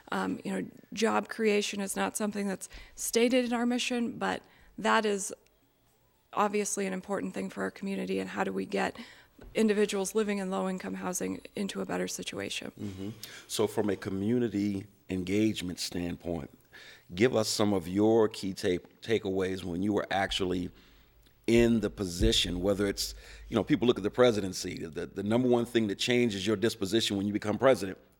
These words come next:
Speaker 2: is <laughs> information. Information changes everything.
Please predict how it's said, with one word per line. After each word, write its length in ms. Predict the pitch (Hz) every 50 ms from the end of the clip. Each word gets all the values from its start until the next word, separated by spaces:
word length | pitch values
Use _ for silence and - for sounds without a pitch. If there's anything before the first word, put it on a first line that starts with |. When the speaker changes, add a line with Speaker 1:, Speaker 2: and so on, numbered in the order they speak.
| _ _ _
Speaker 2:
is 180 | - 101 - -
<laughs> 100 | 131 127
information. 580 | - - 120 113 120 139 143 120 - - 80 - - _ _ _ _ _ _ _ -
Information 500 | - 123 - 110 107 120 135 - 101 101
changes 400 | - 120 120 117 104 98 101 95
everything. 540 | 120 147 107 95 - - 78 73 55 -